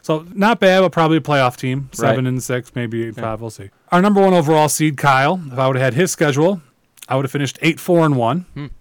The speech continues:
Speaker 1: That's
Speaker 2: Definitely in
Speaker 1: playoff
Speaker 2: the
Speaker 1: team.
Speaker 2: playoffs.
Speaker 1: Yeah, maybe a bye. Dave, another playoff team, I would have finished nine, three, and one.
Speaker 2: Oh, top two seed.
Speaker 1: Yeah, Kedzo,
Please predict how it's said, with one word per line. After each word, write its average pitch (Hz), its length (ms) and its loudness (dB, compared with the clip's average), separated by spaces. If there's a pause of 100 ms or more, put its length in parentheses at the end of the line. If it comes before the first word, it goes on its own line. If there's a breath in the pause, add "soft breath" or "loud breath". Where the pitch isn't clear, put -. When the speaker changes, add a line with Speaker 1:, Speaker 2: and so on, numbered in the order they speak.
(140)
Speaker 1:
That's 139 220 -2
Speaker 2:
Definitely 139 180 0
in 123 60 2
Speaker 1:
playoff 120 40 -2
Speaker 2:
the 107 60 -4
Speaker 1:
team. 127 140 -2
Speaker 2:
playoffs. 104 220 -4
Speaker 1:
Yeah, 185 280 -4
maybe 127 240 -4
a 110 60 -6
bye. 104 300 -10 (120)
Dave, 131 420 -2
another 123 240 -4
playoff 139 360 0
team, 170 360 -2 (520)
I 139 60 -4
would 143 100 0
have 135 80 -2
finished 147 260 -6 (240)
nine, 131 400 2
three, 120 300 -6
and 113 160 -6
one. 110 240 -6
Speaker 2:
Oh, 170 320 -2 (240)
top - 240 -2
two 120 140 -8
seed. 143 320 -8 (120)
Speaker 1:
Yeah, 131 380 -6
Kedzo, 160 680 -2